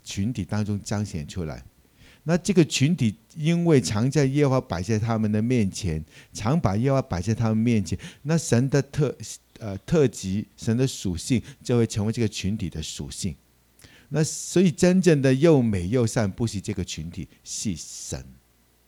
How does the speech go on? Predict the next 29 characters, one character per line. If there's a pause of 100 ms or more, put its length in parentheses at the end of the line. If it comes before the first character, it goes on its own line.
(580)
他
们
拥
有
一
个
又
美
又
善
的
神。 (800)
对， (200)
所
以
这
个
群
体
自
然
就
变
得
又
美
又
善
了。